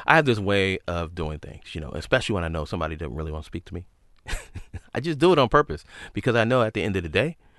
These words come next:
I'ma smile and they're just gonna get mad. Here's what I do. So, so let's just say, uh, I walk up to, to, uh, Mister Jones today. You know, I see Mister Jones, and I know he's got an attitude. He's my neighbor down the street. I know Mister Jones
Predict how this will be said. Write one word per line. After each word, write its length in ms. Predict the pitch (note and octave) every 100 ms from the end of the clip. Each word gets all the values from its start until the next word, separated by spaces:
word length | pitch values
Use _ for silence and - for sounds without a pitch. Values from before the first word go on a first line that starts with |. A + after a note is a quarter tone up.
| - - -
I'ma 160 | G#2 C#3
smile 240 | - A#2
and 80 | A2
they're 60 | B2
just 100 | -
gonna 140 | A#2+
get 120 | A#2
mad. 240 | C#3 A2+ - _
Here's 180 | - E3+
what 100 | F#3+
I 60 | C3
do. 140 | F#2 - _ _
So, 200 | - F#2+ - - -
so 140 | C3
let's 180 | D3 D3+
just 120 | C3+
say, 300 | C3+ G#2+ G2 - - -
uh, 220 | G#2 F2+ -
I 60 |
walk 200 | G#2 G#2+
up 80 | F#2+
to, 140 | F2+ E2 - - G2
to, 320 | - G#2+ E2+ E2
uh, 40 |
Mister 300 | F#2 G#2 -
Jones 460 | F2+ F#2+ F2 D#2+ D2
today. 380 | - - - -
You 120 | - -
know, 80 | -
I 40 |
see 180 | - A2+
Mister 220 | F#2 -
Jones, 720 | D#2+ G2 F2+ E2 D#2+ D#2 D#2+ - - -
and 120 | F2
I 40 |
know 140 | F2+ A#2+
he's 100 | G#2
got 140 | F2
an 60 | -
attitude. 320 | E2+ D#2 -
He's 160 | F2 C3+
my 120 | E2
neighbor 480 | D#2+ F2+ A2+ A#2+ A2
down 240 | G2+ G2
the 60 | E2
street. 260 | - F2 -
I 100 | A2
know 200 | B2+ B2
Mister 240 | A2 A2
Jones 680 | F#2+ - G#2+ G#2+ F#2+ F2+ E2+